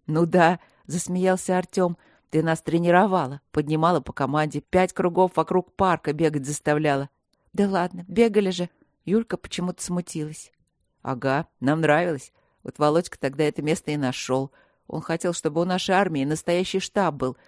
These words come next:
Ну, такое тайное место, чтобы никто не знал. И мы с ним все окраины облазили, а потом вообще в лес забрались. Ну, вернее, он с мамой за ягодами ходил,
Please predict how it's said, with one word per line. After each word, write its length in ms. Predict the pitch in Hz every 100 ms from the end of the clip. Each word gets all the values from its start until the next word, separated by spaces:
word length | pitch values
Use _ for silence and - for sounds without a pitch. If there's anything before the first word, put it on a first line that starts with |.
| _ _ -
Ну, 200 | - -
такое 360 | - 151 123 113 _ -
тайное 420 | 190 160 147 156
место, 400 | 185 196 - -
чтобы 280 | - 127 156
никто 280 | 165 - 180
не 100 | 180
знал. 340 | 170 151 143 _ _ _ _ _
И 100 | 151
мы 160 | 151 185
с 100 | -
ним 140 | 139
все 280 | - 185 180
окраины 500 | 180 190 196 170 143
облазили, 600 | 151 165 175 151 135 131 _ _ -
а 100 | 131
потом 340 | 139 - 185
вообще 360 | 190 - 165 143
в 60 |
лес 200 | 165 156
забрались. 580 | 131 151 156 143 139 - _ _ _ _ -
Ну, 140 | - 139
вернее, 380 | 151 160 160
он 100 | 156
с 120 | 156 165
мамой 320 | 196 190 131
за 120 | 151
ягодами 460 | 185 175 135 131 143
ходил, 400 | 151 151 139